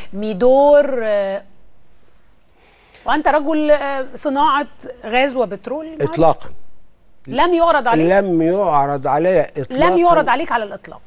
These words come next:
Speaker 2: وهقول لحضرتك
Speaker 1: وأكيد
Speaker 2: حاجة.
Speaker 1: كنت عارف القصة، يعني.
Speaker 2: هقول لحضرتك حاجة. ولو عرض عليا، أنا مش هدعي العفة.
Speaker 1: مم.
Speaker 2: احتمال كنت وافقت.
Speaker 1: احتمال كنت
Speaker 2: آه.
Speaker 1: وافقت.
Speaker 2: هقول لك لأ، لو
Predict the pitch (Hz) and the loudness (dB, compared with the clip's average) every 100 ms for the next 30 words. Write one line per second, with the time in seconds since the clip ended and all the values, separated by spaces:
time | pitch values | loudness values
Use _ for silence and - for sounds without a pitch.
0 | - 131 160 190 165 156 156 165 277 302 | -4 -2 0 0 0 -2 -4 -2 -2 0
1 | 381 453 453 427 480 285 - - - - | 0 -2 0 0 0 -2 -6 -8 -8 -6
2 | 160 160 160 151 151 151 143 - 139 143 | -2 0 0 -2 -6 -8 -14 -16 -18 -20
3 | - - - - - - 131 196 202 247 | -20 -20 -20 -20 -20 -4 2 4 4 4
4 | 190 170 180 175 139 - - - - - | 4 2 0 -2 -6 -14 -20 -20 -20 -20
5 | - - - - - - - 156 160 - | -20 -20 -20 -20 -20 -20 -14 -10 -10 -10
6 | 151 214 202 156 180 - - - - - | -6 -2 2 2 0 -4 -12 -14 -18 -20
7 | 240 196 156 - - - 220 233 - - | -18 -16 -18 -12 -10 -4 -4 -4 -6 -6
8 | 165 - 160 - _ _ _ _ - - | -6 -4 -8 -10 _ _ _ _ -18 -8
9 | 285 339 320 190 226 254 240 208 160 - | 0 0 0 2 4 4 4 2 0 -4
10 | - - - - 247 202 214 - 175 - | -10 -16 -10 -2 0 0 -2 -2 -4 -10
11 | - - _ - - 160 160 | -20 -20 _ -16 -2 2 2